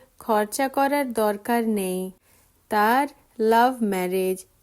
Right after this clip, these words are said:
তোমরা কেন খরচ করো?" তারাই নিজেদের মধ্যে জানবে। এই অবস্থাতে তাদের কোনো ওষুধ নেই। এর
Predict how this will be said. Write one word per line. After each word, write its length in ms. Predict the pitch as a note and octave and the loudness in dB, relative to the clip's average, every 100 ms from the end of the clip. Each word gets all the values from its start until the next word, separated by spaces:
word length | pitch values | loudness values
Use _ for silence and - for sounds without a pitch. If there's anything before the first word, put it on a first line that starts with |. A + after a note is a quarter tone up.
| _ - | _ -4
তোমরা 380 | C4 B3 B3+ D4 | 0 0 0 0
কেন 340 | D4 C#4+ D4+ | -2 -2 -4
খরচ 480 | C#4 C#4 C#4 D4 - | -2 -2 0 -2 -6
করো?" 640 | - G#3+ G3 G3 F#3+ F#3 - _ _ _ _ _ | -2 0 0 -2 -2 -4 -10 _ _ _ _ _
তারাই 460 | - G3 F#3+ A3 D#4+ | -2 0 2 2 2
নিজেদের 600 | C#4 C#4 C#4 C#4+ C4+ C4+ | 2 0 -2 -4 -2 0
মধ্যে 460 | A3 G#3 G3+ A#3+ C4 | 0 -2 -4 -4 -2
জানবে। 720 | G#3 F3+ F3+ F#3 F3+ F3+ F3+ - - _ - | -2 -4 -4 -4 -4 -2 -6 -10 -20 _ -4
এই 240 | A3 C#4 | -2 2
অবস্থাতে 960 | C4 A#3+ C4+ C4+ - D4 C#4+ G3 F#3 F3+ - _ _ | 2 2 0 -4 -2 -4 -4 -4 -2 -4 -8 _ _
তাদের 480 | - G#3+ G#3+ C4+ C4+ | 0 0 0 -2 -2
কোনো 500 | C4+ B3+ B3 B3 B3 - _ - | -2 0 0 0 -2 -6 _ -8
ওষুধ 520 | F#3 F#3+ - C4 G#3+ | -6 -4 -4 -4 -2
নেই। 460 | G3 F3+ F3+ F3 F3+ _ _ _ _ _ | -4 -4 -4 -4 -8 _ _ _ _ _
এর 300 | - G#3 B3 | 0 2 2